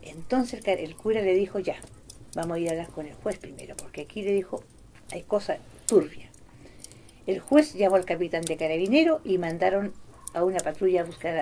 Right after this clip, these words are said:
a, a la casa del, del carnicero. Cuando llegaron allá, <laughs> encontraron a varios pacos que estaban ahí durmiendo la mona.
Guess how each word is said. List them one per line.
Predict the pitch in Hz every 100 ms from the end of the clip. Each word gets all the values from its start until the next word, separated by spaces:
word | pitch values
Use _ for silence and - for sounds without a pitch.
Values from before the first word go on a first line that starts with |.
| -
a, | 151 139 135 127 -
a | -
la | 147
casa | 143 165 -
del, | 165 151 139 131 - - - - - - - - - - - -
del | -
carnicero. | - 196 190 175 277 269 165 - - - - - - - - - -
Cuando | 202 196 185
llegaron | 180 175 294 311
allá, | 233 220 269 320 - -
<laughs> | - - - -
encontraron | 160 156 151 190 202 160
a |
varios | 165 180
pacos | - 202 196
que | 185
estaban | 185 175
ahí | 185 196 - - - -
durmiendo | - 190 175 175
la | 175 202
mona. | 302 226